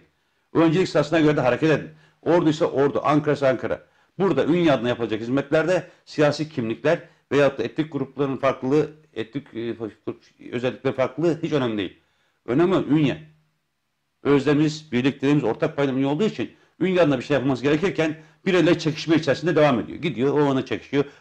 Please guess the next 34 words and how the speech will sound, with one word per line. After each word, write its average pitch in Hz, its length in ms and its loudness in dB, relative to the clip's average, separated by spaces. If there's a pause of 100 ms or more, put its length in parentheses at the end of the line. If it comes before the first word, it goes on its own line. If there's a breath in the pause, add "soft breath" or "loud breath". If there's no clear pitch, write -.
o 147 80 2
onu 151 120 6
istedi, 131 220 -2
onu 139 80 2
yapmıyor. 110 420 0 (440 soft breath)
O 147 80 0
ona 156 180 4
karşı 135 280 0
gelmeye 107 280 0
çalışıyor. 76 500 -10
O 170 120 2
onu 165 80 2
işte 151 260 -2 (300)
Ünye'de 147 440 0
bu 131 80 -4
istediğimiz 131 360 -4
yatırım 131 280 0
yapmıyor. 98 400 -2 (320 soft breath)
Ankara 160 460 2
duyarsız 135 380 2
kalıyor. 90 300 -6
Milletvekilimiz 156 600 2
var, 139 160 2 (340 soft breath)
yani 131 300 2
nerenin 151 220 4
milletvekili 131 380 0
belli 135 220 2
değil. 98 220 -2 (560)
Sanki 139 220 0
başka 131 260 0
yerde. 107 140 0
Trabzon 151 360 2
milletvekili 143 320 2
çıkmış, - 340 -4